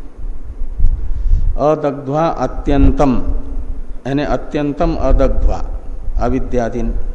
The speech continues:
यानी अविद्यादि का अत्यंत दाह किए बिना जो अमृतत्व बताया गया है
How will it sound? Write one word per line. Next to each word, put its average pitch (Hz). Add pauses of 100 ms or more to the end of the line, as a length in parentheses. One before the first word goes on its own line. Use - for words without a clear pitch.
(1300)
यानी 123 (100)
अविद्यादि 139
का 147 (500)
अत्यंत 170 (100)
दाह 139 (100)
किए 143
बिना 117 (1500)
जो 151 (160)
अमृतत्व 151
बताया 131
गया 107
है -